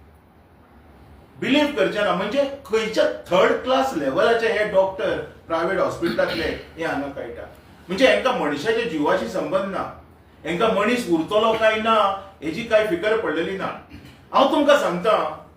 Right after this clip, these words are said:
म्हाज्या आईच्या आत्या बरोबर जी गजाल घडली ह्याच मणिपाल हॉस्पिटलान काही वर्सां फाटीं, आयज हांव मुद्दम तुमकां सांगता, म्हाका म्हणपाक लागलो कितें तो, ब्लॉक्स आसा खंय तेका, अर्जंट खंय ते कितें घालचें पडटलें,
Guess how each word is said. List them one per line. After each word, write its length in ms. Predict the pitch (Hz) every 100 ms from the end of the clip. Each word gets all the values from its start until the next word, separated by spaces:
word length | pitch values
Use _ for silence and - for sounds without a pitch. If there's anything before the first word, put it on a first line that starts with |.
| -
म्हाज्या 280 | 135 143 240 233 -
आईच्या 360 | 139 175 180 190
आत्या 220 | 190 196
बरोबर 340 | 202 190 190
जी 180 | 170 175
गजाल 340 | 170 170 185
घडली 340 | 165 151 170 -
ह्याच 340 | 131 - -
मणिपाल 360 | 269 269 285 269
हॉस्पिटलान 640 | 233 - 233 233 226 196 - - -
काही 200 | 202 226
वर्सां 300 | 214 - -
फाटीं, 280 | - - - - - _ _ - - -
आयज 180 | 214 233
हांव 200 | 240 226
मुद्दम 200 | 220 254
तुमकां 320 | 220 214 202
सांगता, 440 | 139 131 139 - - - - - - - -
म्हाका 220 | - 262
म्हणपाक 240 | 254 214
लागलो 280 | 226 233 233
कितें 180 | 226 226
तो, 360 | 226 233 233 -
ब्लॉक्स 360 | 240 254 247
आसा 240 | 190 208 180
खंय 120 | 170
तेका, 480 | 151 - - - - -
अर्जंट 680 | 240 269 262 - 269 254 247
खंय 240 | 240 240
ते 100 | 233
कितें 640 | 233 226 220 190 151 - -
घालचें 320 | 165 165 151
पडटलें, 420 | - 170 151 123